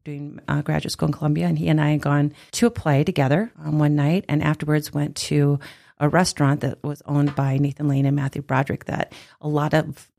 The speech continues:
New Yorkers go to. It's very small. It's called Angus McIndoe, but I think it's closed down now. But so we went for, uh, to have a little dessert and coffee after the show, you know, and we walked in and we're sitting there, and Mel Brooks walks in with a, a group.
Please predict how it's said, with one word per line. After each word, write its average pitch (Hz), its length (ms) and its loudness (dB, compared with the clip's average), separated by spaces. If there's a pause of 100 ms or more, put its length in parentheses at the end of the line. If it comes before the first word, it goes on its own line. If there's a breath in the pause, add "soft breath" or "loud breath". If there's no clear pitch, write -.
New 170 140 0
Yorkers 143 380 2
go - 120 -2
to. - 140 -4
It's - 160 -6
very 147 340 4
small. 135 320 -2 (340)
It's - 100 -18
called - 200 -16
Angus 139 240 0
McIndoe, 131 680 -2
but - 120 -4
I 135 60 -2
think 139 180 -6
it's - 140 -20
closed 139 260 -8
down 139 180 -2
now. 135 180 0
But 156 220 0 (300 loud breath)
so - 140 0
we 240 80 6
went 233 160 4
for, 208 340 4
uh, 208 300 4
to 220 100 0
have 208 220 0
a 220 40 0
little 220 280 0
dessert 202 400 0
and 214 100 0
coffee - 400 -6
after - 260 -10
the 254 80 -10
show, 294 360 -8
you 160 180 -6
know, 226 200 -14 (460 loud breath)
and 180 280 6
we 175 120 2
walked 165 300 0
in 262 220 6
and 185 120 4
we're 170 100 2
sitting 160 280 0
there, 175 140 2
and 170 100 4
Mel 160 140 2
Brooks - 300 -4
walks 151 240 -4
in 151 120 0
with 147 160 -2
a, - 160 -2
a 151 100 -2
group. 147 320 -2